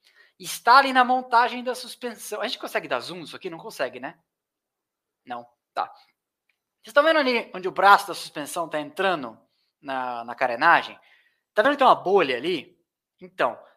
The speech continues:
toda vez que tiver uma bolha ali, é o carro ativo.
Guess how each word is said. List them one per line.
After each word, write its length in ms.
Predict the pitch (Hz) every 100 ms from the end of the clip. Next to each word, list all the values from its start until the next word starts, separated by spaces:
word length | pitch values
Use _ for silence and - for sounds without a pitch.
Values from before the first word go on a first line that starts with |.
| _
toda 160 | - 330
vez 180 | 285 -
que 120 | 220
tiver 440 | - 165 - 196
uma 240 | 220 190 143
bolha 340 | 147 151 131
ali, 400 | 127 170 208 _ -
é 300 | 190 208 208
o 100 | 208
carro 360 | - 185 185 196 -
ativo. 520 | 202 - 180 131